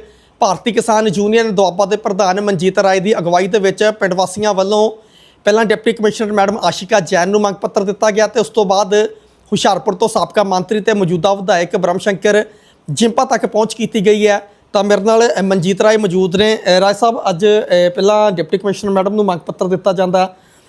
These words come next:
ਉਸ ਤੋਂ ਬਾਅਦ ਬ੍ਰਹਮ ਸ਼ੰਕਰ ਜਿੰਪਾ ਜੋ ਐਮ ਐਲ ਏ ਨੇ ਹੁਸ਼ਿਆਰਪੁਰ ਤੋਂ, ਉਹਨਾਂ ਨੂੰ ਮੰਗ ਪੱਤਰ ਦਿੱਤਾ ਜਾਂਦਾ, ਤੇ ਲੈਂਡ ਪੂਲਿੰਗ ਸਕੀਮ ਤਹਿਤ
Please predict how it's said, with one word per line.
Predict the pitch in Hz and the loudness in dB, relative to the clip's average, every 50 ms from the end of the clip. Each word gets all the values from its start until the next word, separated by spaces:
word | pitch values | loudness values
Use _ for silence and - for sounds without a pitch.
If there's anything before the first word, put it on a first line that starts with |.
| _ _ _ - | _ _ _ -6
ਉਸ | 180 - | -2 0
ਤੋਂ | 214 | 2
ਬਾਅਦ | 202 202 202 208 | 2 2 2 0
ਬ੍ਰਹਮ | 190 196 196 | 0 -2 -2
ਸ਼ੰਕਰ | 190 226 202 180 226 185 | -2 -4 -4 -2 -2 -2
ਜਿੰਪਾ | 156 160 160 156 208 196 | 0 0 0 0 0 0
ਜੋ | 190 180 | 2 2
ਐਮ | 175 165 170 | 0 0 0
ਐਲ | 180 185 196 | 0 0 0
ਏ | 190 | 0
ਨੇ | 196 190 | 0 0
ਹੁਸ਼ਿਆਰਪੁਰ | 185 - - 175 165 156 - 180 | -2 0 -2 -2 -2 -2 -4 -4
ਤੋਂ, | 170 - 185 | -2 0 0
ਉਹਨਾਂ | 180 190 202 | 0 2 0
ਨੂੰ | 214 196 | 0 0
ਮੰਗ | 180 165 151 | 0 -2 -2
ਪੱਤਰ | - 196 156 - 202 | -4 -6 -4 -2 -2
ਦਿੱਤਾ | 180 185 180 - 202 | 0 -2 0 0 0
ਜਾਂਦਾ, | 175 185 180 175 180 185 | 0 0 0 0 0 -2
ਤੇ | 185 214 196 | 0 0 0
ਲੈਂਡ | 180 170 165 175 180 | 0 2 0 0 -2
ਪੂਲਿੰਗ | 175 - 190 190 190 202 185 | -2 -2 0 0 0 0 -2
ਸਕੀਮ | - - - 180 175 180 | -4 -4 -2 -2 -2 0
ਤਹਿਤ | 165 196 185 185 185 - 202 202 202 | 0 0 0 0 2 0 0 0 0